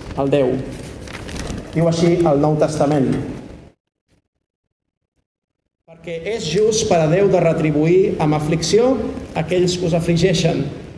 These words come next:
i a vosaltres, els qui sou afligits, de donar-vos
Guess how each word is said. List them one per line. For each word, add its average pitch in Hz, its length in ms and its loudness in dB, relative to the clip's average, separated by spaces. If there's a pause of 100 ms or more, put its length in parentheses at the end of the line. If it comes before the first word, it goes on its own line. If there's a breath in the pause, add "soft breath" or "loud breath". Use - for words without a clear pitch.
(500 loud breath)
i 165 80 -16
a 147 40 -18
vosaltres, 226 680 -4
els 165 160 0
qui 170 100 2
sou 202 220 4
afligits, 180 800 2 (180)
de 160 140 2
donar-vos 165 560 4